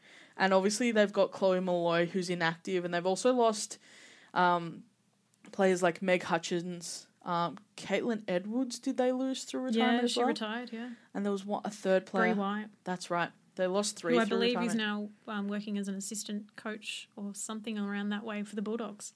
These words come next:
Speaker 1: Oh, wow. That's pretty cool. Uh, it's, it's nice to start seeing
Speaker 2: That happening.
Speaker 1: Yes.
Speaker 2: Agree.
Speaker 1: Um, those kind of pathways that men have always enjoyed. It's nice to see it starting to happen for women too, which is
Speaker 2: Absolutely.
Speaker 1: cool. Um,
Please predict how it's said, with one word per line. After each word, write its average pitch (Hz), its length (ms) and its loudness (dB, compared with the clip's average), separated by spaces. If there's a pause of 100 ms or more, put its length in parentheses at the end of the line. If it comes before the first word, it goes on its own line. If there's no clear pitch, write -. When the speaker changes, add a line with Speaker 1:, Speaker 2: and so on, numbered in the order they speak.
(120)
Speaker 1:
Oh, 254 140 6
wow. 254 460 4 (460)
That's 285 180 4
pretty 339 240 4
cool. 185 420 4
Uh, 208 180 6
it's, 214 220 0
it's 233 220 -2
nice 233 320 6
to 285 100 -2
start 269 320 2
seeing 190 540 -2 (440)
Speaker 2:
That 208 220 0
happening. 196 460 -4
Speaker 1:
Yes. - 520 0 (300)
Speaker 2:
Agree. 180 160 0
Speaker 1:
Um, 175 260 2 (360)
those 190 240 6
kind 190 200 4
of 180 80 -2
pathways 180 800 2
that 175 280 4
men 180 220 2
have 180 140 0
always 175 220 4
enjoyed. 170 500 2
It's 160 180 -4
nice 165 260 0
to 180 80 -10
see 175 200 0
it - 120 -2
starting 170 320 0
to 175 60 -10
happen 170 240 -6
for 165 160 -4
women 165 280 -6
too, 170 260 -4
which 165 140 -4
is 226 100 -8
Speaker 2:
Absolutely. 208 100 -6
Speaker 1:
cool. 165 220 -4 (640)
Um, 196 580 4